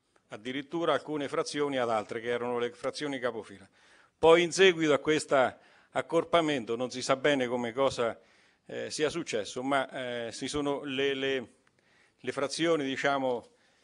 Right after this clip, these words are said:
eh, che si sono accorpate, si sono autonomamente autogestite e hanno creato comunanze, ma di questi atti non ne abbiamo un, eh, non abbiamo possesso. Questo è quello che, diciamo, è il quadro un pochino storico,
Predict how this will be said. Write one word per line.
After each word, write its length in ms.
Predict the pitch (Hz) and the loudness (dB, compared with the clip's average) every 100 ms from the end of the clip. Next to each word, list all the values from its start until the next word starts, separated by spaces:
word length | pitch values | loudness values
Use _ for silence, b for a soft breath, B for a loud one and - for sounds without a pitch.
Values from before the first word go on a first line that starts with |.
| _ - | _ -14
eh, 220 | 127 123 | -12 -8
che 140 | 135 | -8
si 140 | 131 131 | -6 0
sono 220 | 151 147 | 2 4
accorpate, 520 | - 165 - 131 120 | 6 4 8 6 6
si 160 | 110 123 | 0 -4
sono 320 | 143 135 131 | -2 -2 0
autonomamente 880 | 143 143 151 147 147 151 156 135 135 | 2 4 2 2 2 2 2 2 0
autogestite 640 | 131 127 131 143 143 123 | 0 -2 -4 -6 -6 -2
e 60 | 127 | 0
hanno 240 | 131 127 | 0 -2
creato 420 | 131 135 131 120 | 2 4 4 2
comunanze, 560 | 123 127 120 104 92 113 | -4 -6 -6 -8 -10 -12
ma 160 | 113 - _ | -12 -16 _
di 240 | - 127 | -16 -10
questi 560 | 143 160 - - 139 143 | -2 -2 -2 -4 -4 -2
atti 400 | 156 151 147 147 131 | 0 0 0 -4 -4
non 160 | 127 | -4
ne 100 | 123 | -4
abbiamo 520 | 120 123 127 123 110 b b b b - | -2 -2 -2 -4 -12 b b b b -18
un, 220 | 127 120 | -14 -10
eh, 500 | 113 113 110 107 107 101 107 | -8 -8 -10 -12 -16 -20 -14
non 180 | 131 135 | -8 -6
abbiamo 340 | 123 127 117 | -4 -6 -6
possesso. 480 | 104 98 98 - - - _ _ _ _ _ _ _ _ b b b b b | -12 -16 -18 -20 -20 -20 _ _ _ _ _ _ _ _ b b b b b
Questo 240 | - 170 160 | -8 -4 -4
è 80 | |
quello 240 | 160 151 147 | -4 -4 -4
che, 80 | 139 | -4
diciamo, 260 | 143 139 | -4 -4
è 60 | 131 | -2
il 40 | |
quadro 300 | 147 143 135 | 0 0 0
un 60 | 131 | -4
pochino 760 | 127 123 120 120 117 117 113 110 | -8 -10 -8 -6 -4 -4 -6 -2
storico, 560 | - 147 107 101 95 | 4 6 4 -2 -12